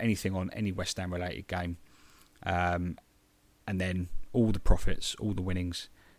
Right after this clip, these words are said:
go to our related charities. So as I said, I'm playing for D T thirty-eight, Dylan Tombides Foundation.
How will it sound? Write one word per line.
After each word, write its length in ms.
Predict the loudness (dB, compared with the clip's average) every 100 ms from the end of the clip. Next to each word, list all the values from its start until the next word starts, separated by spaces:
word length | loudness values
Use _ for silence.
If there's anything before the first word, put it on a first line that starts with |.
| -4
go 220 | 0 0
to 340 | 0 -2 -2 -2
our 260 | -4 -4 -4
related 420 | -4 -4 -4 -4
charities. 600 | -4 -4 -4 -4 -6 -8 -12 -20 _ _ _ _ -14
So 240 | -8 -4 -2
as 140 | -2
I 20 |
said, 200 | -2 -2
I'm 140 | 0 0
playing 180 | 0 -2
for 80 |
D 140 | -2 -2
T 160 | -2
thirty-eight, 580 | -4 -6 -6 -8 -10 -10
Dylan 200 | -10 -8
Tombides 380 | -8 -6 -6 -8
Foundation. 640 | -8 -6 -4 -4 -4 -6